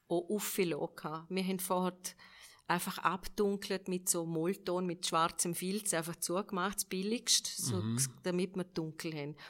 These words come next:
Speaker 1: Und wenn wir mal, äh, äh, eine Matinee-Vorstellung haben oder so, wir brauchen dunkel, dann langt das mit der Rollläden nicht. Dann haben wir überlegt, was kann man machen und haben dann da den Filz hergeklemmt. Und es ist aber mühsam, weil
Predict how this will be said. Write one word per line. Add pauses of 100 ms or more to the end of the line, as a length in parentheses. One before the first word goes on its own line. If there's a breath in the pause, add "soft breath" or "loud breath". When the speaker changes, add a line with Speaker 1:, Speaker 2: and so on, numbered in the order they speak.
Speaker 1:
Und
wenn
wir
mal,
äh, (840 loud breath)
äh,
eine
Matinee-Vorstellung
haben
oder
so,
wir
brauchen
dunkel, (440 loud breath)
dann
langt
das
mit
der
Rollläden
nicht.
Dann
haben
wir
überlegt,
was
kann
man
machen
und
haben
dann
da
den
Filz
hergeklemmt. (400 loud breath)
Und
es
ist
aber
mühsam,
weil